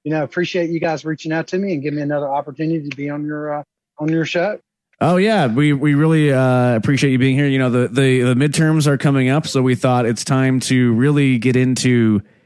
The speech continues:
Speaker 2: to talking about it here on It's News to Us. We took a little bit of a mental health break and, uh, you know, uh, cut back on some of the hard news and the election stuff, but it's just so important that we all, uh, rally around what's happening with the midterms,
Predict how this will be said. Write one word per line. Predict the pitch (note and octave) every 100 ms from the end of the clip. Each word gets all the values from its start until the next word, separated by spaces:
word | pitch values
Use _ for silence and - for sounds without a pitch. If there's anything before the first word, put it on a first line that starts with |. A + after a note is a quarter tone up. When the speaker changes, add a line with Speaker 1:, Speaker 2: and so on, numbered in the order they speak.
| _ -
Speaker 2:
to | A2
talking | C3+ C3 C3+
about | B2+ B2+ B2+
it | C3
here | A#2 C3 C3+
on | B2+
It's | A#2+ -
News | B2+ B2
to | - A#2+
Us. | A#2+ C#3+ C3
We |
took | A#2+ C#3
a | B2+
little | C3 D#3
bit | C#3+
of | C3
a | A#2+
mental | B2 B2+ A#2
health | G#2+ A2+ G#2
break | A#2 A2+ B2 A2+
and, | G2 F#2+ _ _ _ -
uh, | G2 G2+ G2+ G2+
you | F2+
know, | A#2 G#2 F#2 F2+
uh, | - G#2 G2 F#2
cut | C#3+ A#2
back | C3 B2 B2
on | B2 A#2
some | C3 B2+
of |
the | A2+
hard | G2 A#2 A2+
news | A#2 A#2 B2 A2+
and | G#2
the | G2+
election | F#2+ G#2+ A#2 - A#2
stuff, | - A#2 A2 -
but | G#2 G2 - _ _ _
it's | A#2+
just | C#3 C3+
so | C#3+
important | C3+ B2 C3 B2
that | A#2 A#2
we | A2+ A#2
all, | A2 A2+ A2+ A2 G#2 - _ _ _ _
uh, | A2
rally | G#2+ G#2+ A#2+ C3 B2
around | A#2 A#2+ C#3
what's | C3 A2+
happening | B2 A#2+ A#2+ C3
with | A#2+ A2+ -
the | G#2+
midterms, | A2+ A#2+ A#2 C3 C#3+ C#3